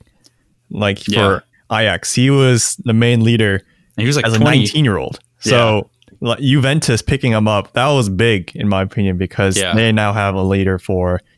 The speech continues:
Speaker 1: if they keep
Speaker 2: It's,
Speaker 1: him
Speaker 2: it's
Speaker 1: for,
Speaker 2: like
Speaker 1: you know, a generation.
Speaker 2: Yeah, it's like a Bruno Fernandes effect. And I think,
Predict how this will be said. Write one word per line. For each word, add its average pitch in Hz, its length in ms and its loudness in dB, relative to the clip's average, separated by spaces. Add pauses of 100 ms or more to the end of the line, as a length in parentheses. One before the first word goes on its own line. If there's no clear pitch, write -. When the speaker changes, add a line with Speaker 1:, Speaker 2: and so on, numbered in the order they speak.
Speaker 1:
if 113 140 -4
they 101 100 0
keep 127 240 0
Speaker 2:
It's, - 40 2
Speaker 1:
him 92 60 2
Speaker 2:
it's - 180 -2
Speaker 1:
for, 127 120 2
Speaker 2:
like 90 120 -4 (120)
Speaker 1:
you 104 80 0
know, 92 180 -2
a - 20 -4
generation. 98 640 -2 (380)
Speaker 2:
Yeah, 117 140 -2
it's 110 100 -2
like 123 100 0
a 120 60 0
Bruno 117 320 0
Fernandes 104 580 -2
effect. 92 340 -6
And 101 80 -8
I 104 60 -2
think, 123 380 -4